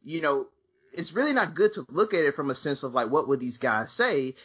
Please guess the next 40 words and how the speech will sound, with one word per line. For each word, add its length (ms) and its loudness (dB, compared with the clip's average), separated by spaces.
It's 160 0
a 60 -2
sense 260 0
of 100 0
looking 160 0
at 80 2
it 60 2
as 120 0
a 60 2
metaphorical 760 4
and 160 0
symbolic 800 2
standpoint 800 -6
to 380 0
a 100 0
current 400 2
time 360 4
of 100 -2
what 160 0
we're 120 2
having 340 -2
here 240 -2
in 80 0
America. 580 -2
I 120 4
feel 180 2
that 120 0
that's 220 -2
the 320 -2
best, 440 0
um, 200 -4
proponent 480 0
of 120 0
One 180 -2
Night 120 -2
in 60 -6
Miami, 400 -4
is 140 -8
that 200 2
it 160 -2